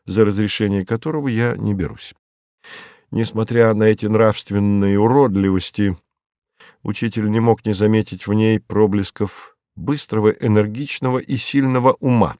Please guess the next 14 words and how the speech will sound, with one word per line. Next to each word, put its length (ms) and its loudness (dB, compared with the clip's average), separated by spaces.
Ей 240 0
были 320 2
чужды 520 0
колебания 720 4
и 40 4
сомнения 600 2
детства. 580 -2
Ответы 460 2
её 200 6
в 80 0
классе 380 4
всегда 380 2
отличались 640 2
смелостью. 760 -2